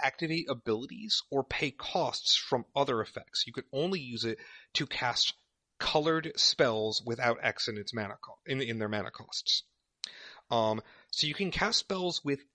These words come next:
X in additional or alternative costs, but not in their mana cost. So a card from, I forget if this one was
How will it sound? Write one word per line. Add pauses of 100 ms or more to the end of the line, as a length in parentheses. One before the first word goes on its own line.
(280)
X
in
additional
or
alternative
costs, (400)
but
not
in
their
mana
cost.
So (240)
a
card
from, (500)
I
forget
if
this
one
was